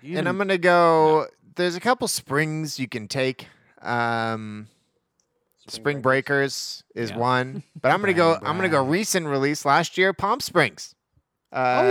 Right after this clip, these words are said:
Speaker 1: yeah, with
Speaker 2: Palm
Speaker 1: Andy
Speaker 2: S-
Speaker 1: Samberg.
Speaker 2: Palm Springs with Andy Samberg and, uh, my girl, Christina Milioti.
Speaker 1: Yep.
Speaker 2: And, uh, I think it's a great movie.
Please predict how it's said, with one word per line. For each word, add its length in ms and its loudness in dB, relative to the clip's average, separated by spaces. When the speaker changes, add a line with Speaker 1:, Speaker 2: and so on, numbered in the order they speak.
Speaker 1:
yeah, 60 0
with 80 0
Speaker 2:
Palm 100 6
Speaker 1:
Andy 120 2
Speaker 2:
S- 140 -6
Speaker 1:
Samberg. 880 2
Speaker 2:
Palm 220 2
Springs 440 -2
with 80 -4
Andy 160 4
Samberg 540 2
and, 280 4
uh, 560 4
my 120 -2
girl, 340 2
Christina 540 -4
Milioti. 680 0
Speaker 1:
Yep. 200 -12
Speaker 2:
And, 340 -4
uh, 500 2
I 100 -2
think 180 -4
it's 140 -4
a 20 -14
great 200 2
movie. 360 -2